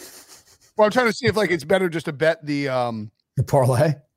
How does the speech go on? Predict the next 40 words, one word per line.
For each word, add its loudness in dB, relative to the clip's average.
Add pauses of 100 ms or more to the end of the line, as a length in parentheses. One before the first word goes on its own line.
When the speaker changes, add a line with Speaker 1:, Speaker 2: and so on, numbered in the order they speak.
(180)
Speaker 1:
Well, 2
no, 2
so -4 (100)
you -4
could 0
bet 0
the, -2 (360)
if -2
you, -4 (120)
like, -6
instead -4
of -4
twenty-five 0
to -2
one -2
for -10
the -4
Niners -4
to -8
win -6
the -10
Super -6
Bowl, -10 (760)
you -12
could -6
bet -2 (100)
their -4
money 0
line -2
now. -6 (140)
Like, -6
they're -2
gonna 0
be -2
underdogs -2
in -4
every -4
single -10
game. -14 (680)
Speaker 2:
Right. -4